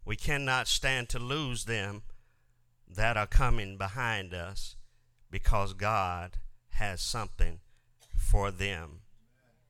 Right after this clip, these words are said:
Something in store for them, so much so that their life will be blessed and they'll stay on course. So that's what we find this morning, that Paul took Timothy under his wings,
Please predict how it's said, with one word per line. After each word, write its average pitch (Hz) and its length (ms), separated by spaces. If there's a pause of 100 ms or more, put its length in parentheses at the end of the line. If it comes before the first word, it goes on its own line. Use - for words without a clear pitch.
(800)
Something 139 480
in 113 80
store 139 360
for 117 80
them, 113 200 (480)
so 160 200
much 135 180
so 147 380
that 120 420 (840)
their 123 160
life 143 320
will 127 80
be 113 180
blessed 113 680
and 107 140
they'll 104 160
stay 117 240
on 101 240
course. - 640 (1400)
So - 160
that's 135 220
what 127 140
we 127 100
find 110 460
this 104 180
morning, 123 360
that 123 180
Paul 160 440
took 160 400
Timothy 123 600 (320)
under 127 260
his 127 240
wings, 85 600